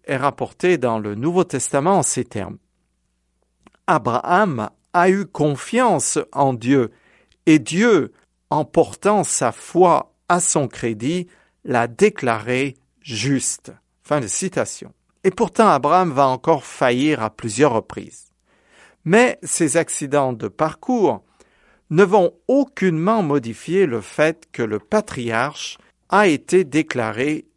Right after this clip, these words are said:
juste parce que la justice qui vient de Dieu s'obtient indépendamment des accomplissements personnels, que ce soit la pratique de rites ou de bonnes œuvres. Je lis un passage du Nouveau Testament. «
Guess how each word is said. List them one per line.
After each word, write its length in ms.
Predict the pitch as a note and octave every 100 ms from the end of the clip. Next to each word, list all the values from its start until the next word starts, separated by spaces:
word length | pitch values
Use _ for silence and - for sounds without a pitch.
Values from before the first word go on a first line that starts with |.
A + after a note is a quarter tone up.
| _
juste 640 | A#2 A2+ F3 G#3 - - C4 C4 _ _ _ _ -
parce 320 | G3+ G#3 -
que 120 | E3+
la 200 | C#3 A#2+
justice 720 | G#2+ B2 A3+ - - B2 - -
qui 200 | - A3
vient 240 | E3 B2+
de 140 | A2
Dieu 380 | G#2+ A#2+ D3 F3 -
s'obtient 800 | - - D3 - C3+ B2+ C#3+ - _ _
indépendamment 1120 | A3 B3 G3+ F3+ E3+ E3+ D#3+ B2+ A2+ B2+ D3
des 300 | A#2+ A#2 G#2+
accomplissements 800 | F3+ F#3 E3+ C3 A#2+ - C#3+ C3
personnels, 680 | B2 F3 - - A2+ G#2+ A2+ - _ _ _ _ -
que 100 | F#3+
ce 160 | F3+
soit 280 | - - C#3
la 120 | A2
pratique 560 | - C#3+ C3+ C#3 A#2+ A2
de 100 | A2+
rites 500 | G#2+ C#3+ G#3+ - G#3+ G3+ _ _ _ _ -
ou 100 | C3
de 160 | C3
bonnes 400 | G3 C3 A2+ G2+
œuvres. 400 | G#2 F#2 - - _ _ _ _ _ _ _ _ -
Je 160 | D#3+
lis 160 | E3 A3
un 100 | E3+
passage 400 | C3+ - F#3+ D#3
du 100 | A#2+
Nouveau 220 | A#2 D#3
Testament. « 580 | - A2 - G#2 F#2+